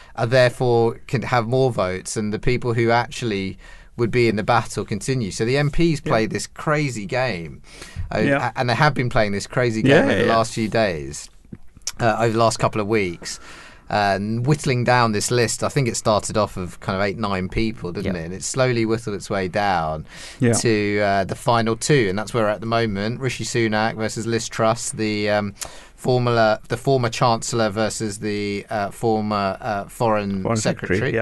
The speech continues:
Speaker 2: yeah.
Speaker 3: Yeah.
Speaker 2: Yeah.
Speaker 1: So these are the two big, um, you know, personalities, I guess, people in the race that, you know, the general public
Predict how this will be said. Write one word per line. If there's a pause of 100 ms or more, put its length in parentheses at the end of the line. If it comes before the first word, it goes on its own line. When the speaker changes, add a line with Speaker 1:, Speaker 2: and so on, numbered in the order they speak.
(100)
Speaker 2:
yeah. (220)
Speaker 3:
Yeah.
Speaker 2:
Yeah. (580)
Speaker 1:
So
these
are
the
two
big,
um,
you
know, (320)
personalities,
I
guess,
people (160)
in
the
race
that, (120)
you
know,
the
general
public